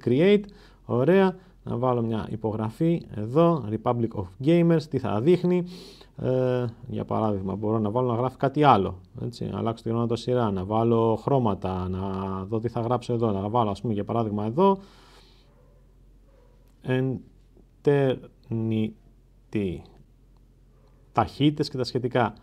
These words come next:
Οπότε μπορεί να φτιάξεις το δικό σου, να το σώσεις και να το χρησιμοποιείς, ε, σε όποιο από τα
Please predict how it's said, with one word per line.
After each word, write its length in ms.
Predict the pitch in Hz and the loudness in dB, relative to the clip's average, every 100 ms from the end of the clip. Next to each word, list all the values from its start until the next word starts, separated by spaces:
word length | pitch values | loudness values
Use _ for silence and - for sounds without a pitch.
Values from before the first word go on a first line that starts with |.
| - | -8
Οπότε 300 | 131 170 214 | 0 6 6
μπορεί 140 | 196 | 8
να 60 | 190 | 6
φτιάξεις 240 | 180 160 | 4 0
το 100 | - | 2
δικό 260 | 147 131 208 | 4 6 4
σου, 120 | 220 | 4
να 60 | 185 | 2
το 80 | - | 2
σώσεις 380 | 202 220 226 - - - | 4 4 2 -2 -16 -10
και 120 | - 175 | 2 4
να 120 | 170 | 6
το 120 | 165 | 4
χρησιμοποιείς, 680 | 165 160 - 156 - 180 185 - - | 4 2 4 0 4 4 4 -4 -8
ε, 100 | - 147 143 139 135 131 - 165 - - 165 - - | 0 2 4 4 2 -2 -14 -16 -20 -18 -16 -16 -14
σε 200 | 160 202 | 0 8
όποιο 380 | 202 202 202 180 | 8 8 6 4
από 200 | 160 160 | 4 4
τα 180 | 165 | 2